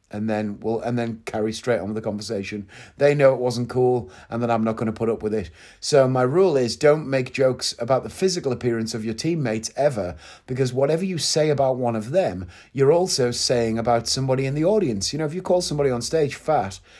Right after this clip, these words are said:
there are fat people in the audience. If you call someone specky four eyes, there are people wearing glasses in the audience. You know, all of the th-, uh, physical attributes that your teammates have, people in the audience have them too.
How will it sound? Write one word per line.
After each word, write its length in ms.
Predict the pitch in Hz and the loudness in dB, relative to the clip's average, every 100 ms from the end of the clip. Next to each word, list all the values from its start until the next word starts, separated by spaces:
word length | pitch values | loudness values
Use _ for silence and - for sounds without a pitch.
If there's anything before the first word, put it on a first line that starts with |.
| - - - | -20 -14 2
there 160 | 147 | 6
are 60 | 147 | 6
fat 320 | 135 180 - | 4 0 0
people 280 | 143 139 131 | -2 -2 0
in 100 | 127 | 0
the 120 | 127 | 2
audience. 500 | 139 175 151 120 - - - | 2 2 0 0 -4 -10 -20
If 140 | - 123 | -12 -6
you 220 | 170 165 | -2 -2
call 280 | - 147 147 | 2 4 4
someone 320 | 147 143 131 | 0 -2 -2
specky 580 | 131 - - 151 151 135 | -2 -4 2 2 2 -4
four 400 | - 143 156 127 | 2 4 4 4
eyes, 420 | 110 113 131 - - - - | 4 0 -2 -6 -12 -16 0
there 160 | 139 | 6
are 80 | 143 | 6
people 340 | 139 160 156 151 | 6 0 0 4
wearing 320 | 151 147 139 | 4 4 0
glasses 480 | 143 175 151 120 120 | 0 0 0 -4 -2
in 140 | 135 | -2
the 140 | 135 | 2
audience. 560 | 135 170 143 101 95 - - - - | 2 2 0 -4 -4 -8 -10 -20 -10
You 100 | 139 | -2
know, 180 | 151 - - | -2 -2 0
all 320 | 175 208 214 | 4 6 8
of 80 | 196 | 6
the 120 | 185 | 4
th-, 200 | - - | -2 -2
uh, 260 | 160 - | -2 -4
physical 440 | - 160 156 165 160 | -10 -6 -4 2 2
attributes 540 | 156 - 127 113 104 | 2 -2 -4 -4 -4
that 80 | 117 | -6
your 100 | 113 | -6
teammates 540 | 113 143 139 120 110 | -4 -4 -2 -4 -4
have, 280 | 113 98 90 - - - | -4 -4 -4 -10 -20 -14
people 320 | - 160 170 160 | -4 -2 0 -2
in 100 | 147 | 2
the 120 | 131 | 4
audience 400 | 135 147 135 127 | 4 2 0 0
have 180 | 120 107 | 0 0
them 160 | 113 | -4
too. 320 | 110 127 110 | -2 -2 -2